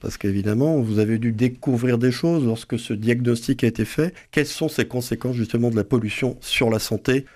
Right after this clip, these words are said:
des citoyens de la métropole et notamment des citoyens du centre-ville de Toulouse ?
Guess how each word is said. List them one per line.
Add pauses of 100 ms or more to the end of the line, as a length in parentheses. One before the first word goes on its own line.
(240)
des
citoyens
de
la
métropole
et
notamment
des
citoyens
du
centre-ville
de
Toulouse ?